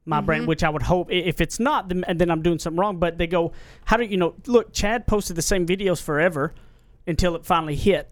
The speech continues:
Speaker 1: and building your brand up. Jenny gets a lot of people that will ask, you know, "Look, uh, if I wanna get more of a following to try to grow this business of mine or whatever, how do I do that?" And,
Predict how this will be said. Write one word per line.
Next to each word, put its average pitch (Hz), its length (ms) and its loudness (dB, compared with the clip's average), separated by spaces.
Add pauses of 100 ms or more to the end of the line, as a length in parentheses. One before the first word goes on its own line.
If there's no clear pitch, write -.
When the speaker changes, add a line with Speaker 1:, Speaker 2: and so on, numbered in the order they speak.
(120)
Speaker 1:
and 156 220 0
building 165 240 2
your 156 80 -4
brand 170 260 2
up. 147 140 -4
Jenny 202 220 2
gets 208 180 -2
a - 40 -2
lot 180 180 2
of 185 60 -10
people 185 220 -2
that 160 140 0
will 143 80 0
ask, 175 320 0
you 170 40 0
know, 143 280 0 (480)
"Look, 202 280 4
uh, 185 200 0 (120)
if 196 160 0
I 208 40 6
wanna 233 180 0
get 220 100 -4
more 220 140 2
of 202 80 -2
a 190 60 -2
following 208 360 0
to 175 100 -4
try 190 180 2
to 185 80 -2
grow 190 180 -2
this 175 220 -2
business 185 560 0
of 185 80 -4
mine 180 240 0
or - 20 -2
whatever, 170 400 0
how 190 200 -2
do 190 120 -2
I 165 60 0
do 220 240 -2
that?" 180 240 0
And, 170 100 0